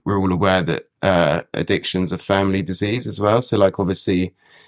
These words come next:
again, if you're lucky enough to walk away from it with your life, then it's not just you that ends up being traumatized. Like, without a doubt, those closest to you will be as well.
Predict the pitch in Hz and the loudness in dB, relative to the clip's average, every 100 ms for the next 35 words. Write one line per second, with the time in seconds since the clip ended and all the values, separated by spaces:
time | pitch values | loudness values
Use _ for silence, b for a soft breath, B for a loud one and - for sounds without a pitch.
0 | b - 110 98 95 104 98 95 - 98 | b -2 2 2 2 0 0 0 0 2
1 | 95 90 98 104 98 101 101 98 - 90 | 2 0 -2 0 0 2 2 2 0 0
2 | 82 90 98 92 95 92 92 - 95 92 | 0 0 0 2 2 0 -2 -2 0 2
3 | 95 - 90 107 101 - 98 - 107 98 | 0 0 -2 -2 -2 -2 -6 -4 -4 -2
4 | 90 98 98 98 - 104 101 - 107 107 | -2 -2 0 -2 -2 -2 -2 0 0 0
5 | - 110 117 104 - 95 101 98 - 85 | 0 0 0 0 0 0 2 2 0 0
6 | 95 92 - 95 87 104 92 - 87 - | 0 0 0 -2 -2 -4 -4 -4 -8 -6
7 | 101 87 90 90 90 92 101 104 120 | -4 -2 -2 -2 -4 -4 -4 -4 -4